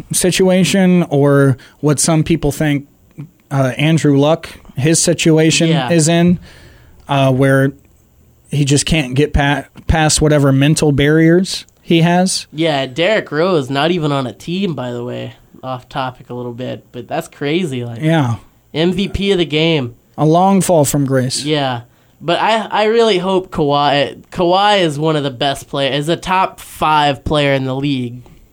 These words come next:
Speaker 2: we would, you would think, right? Like,
Speaker 1: Yeah.
Speaker 2: I, I would
Speaker 1: With the
Speaker 2: really
Speaker 1: best coach in basketball.
Speaker 2: Yeah, Greg Popovich. I would really hope that it doesn't turn out like Kawhi with, or like Derrick Rose with Kawhi.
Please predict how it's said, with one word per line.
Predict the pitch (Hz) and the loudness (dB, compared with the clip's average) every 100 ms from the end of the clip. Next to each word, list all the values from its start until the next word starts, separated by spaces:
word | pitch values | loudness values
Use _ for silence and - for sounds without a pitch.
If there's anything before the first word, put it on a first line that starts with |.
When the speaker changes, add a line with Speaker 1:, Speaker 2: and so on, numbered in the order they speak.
| _ | _
Speaker 2:
we | - 143 | -6 -4
would, | 135 120 - | -4 -6 -10
you | 151 151 | -2 0
would | 135 | 0
think, | - 139 123 | -2 -2 -2
right? | 135 139 170 | -2 0 0
Like, | - | 0
Speaker 1:
Yeah. | 240 285 143 - - _ _ _ _ - | 2 2 0 -4 -18 _ _ _ _ -6
Speaker 2:
I, | 160 175 | -2 0
I | 156 185 | 0 0
would | 180 | 2
Speaker 1:
With | 185 196 202 | 4 4 4
the | |
Speaker 2:
really | 208 | 4
Speaker 1:
best | 202 214 - | 4 4 2
coach | 208 190 | 0 2
in | 190 | 2
basketball. | 180 190 170 196 170 | 4 4 2 2 2
Speaker 2:
Yeah, | 139 127 - | 0 -2 -6
Greg | - 147 139 | -6 -6 -6
Popovich. | 156 139 135 131 135 127 - | -4 -4 -4 -8 -10 -8 -4
I | 175 | -2
would | 190 | -2
really | 175 220 208 | 0 2 2
hope | 123 156 175 160 - _ _ - _ - | 0 0 2 2 -2 _ _ -20 _ -6
that | 156 147 | -2 0
it | 160 131 | -2 -2
doesn't | 160 156 151 117 | 0 0 -2 -6
turn | 147 143 | -6 -4
out | 139 135 | -2 -2
like | 123 131 - | -2 -4 -6
Kawhi | 143 127 131 131 127 | -6 -2 0 0 0
with, | 123 117 - _ - | -4 -10 -20 _ -6
or | 143 127 | -4 -2
like | 143 139 120 | -2 -2 -2
Derrick | 147 139 - | 0 0 0
Rose | 139 131 123 | 0 2 0
with | 127 - | -4 -6
Kawhi. | 135 127 127 127 120 | -6 -2 0 -2 -4